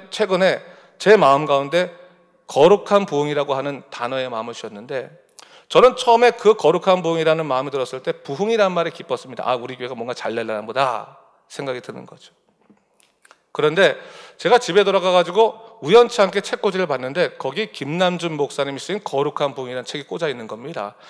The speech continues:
제가 제, 저희 집에 있는 책인데도 제가 못 봤던 거예요. 제가 안 읽었던 책인 거지. 우리 집사람이 갖고 왔나 보죠. 그래서 그 책을 펴왔고,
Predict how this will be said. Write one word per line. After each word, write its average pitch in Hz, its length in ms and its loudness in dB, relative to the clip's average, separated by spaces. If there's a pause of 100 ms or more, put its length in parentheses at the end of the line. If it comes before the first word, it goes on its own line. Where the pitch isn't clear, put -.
(180)
제가 160 300 -2 (200)
제, 180 240 4
저희 185 220 4
집에 180 180 0
있는 190 120 0
책인데도 202 440 -2
제가 151 180 0
못 131 180 -4
봤던 135 300 0
거예요. 95 240 -16 (400)
제가 135 240 -6
안 127 100 -2
읽었던 151 320 -2
책인 123 280 -12
거지. 117 280 -16
우리 127 160 -8
집사람이 135 260 -6
갖고 127 240 -10
왔나 117 180 -10
보죠. 120 400 -16 (1800)
그래서 - 220 2
그 180 120 -2
책을 185 480 4
펴왔고, 196 580 4